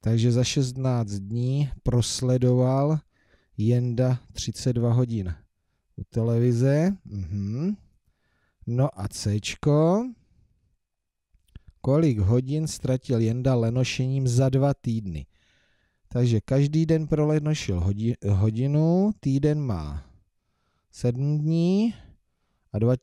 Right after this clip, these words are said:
týdny mají čtrnáct, takže čtrnáct krát jedna rovná se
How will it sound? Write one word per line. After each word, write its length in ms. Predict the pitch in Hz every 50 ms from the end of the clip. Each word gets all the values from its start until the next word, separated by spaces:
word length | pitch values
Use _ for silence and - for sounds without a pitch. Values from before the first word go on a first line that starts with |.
| _
týdny 680 | - 151 147 147 147 151 151 156 156 156 160 165 160 - - - - _ _ _ _ _ _ _ _ _ _ _ _ _
mají 240 | 131 120 113 95 85
čtrnáct, 800 | - - - - 131 127 143 147 156 165 160 170 180 170 - -
takže 280 | - 135 127 127 131 123
čtrnáct 540 | - - - 143 135 143 139 139 135 - -
krát 280 | - 139 135 131 -
jedna 300 | 127 120 123 123 123 123
rovná 320 | 120 117 120 117 113 113 110
se 300 | - - - 117 104